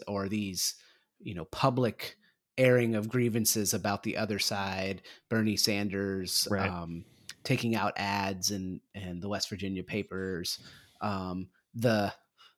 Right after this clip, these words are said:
Speaker 1: the brinksmanship, I think that is definitely part of the process. But when you have ordinary
Speaker 2: Sure.
Speaker 1: citizens,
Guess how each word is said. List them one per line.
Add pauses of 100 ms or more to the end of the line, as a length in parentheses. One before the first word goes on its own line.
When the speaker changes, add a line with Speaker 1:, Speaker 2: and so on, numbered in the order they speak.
(160)
Speaker 1:
the
brinksmanship, (360)
I
think
that
is
definitely
part
of
the
process. (300)
But
when
you
have (160)
ordinary (140)
Speaker 2:
Sure. (220)
Speaker 1:
citizens,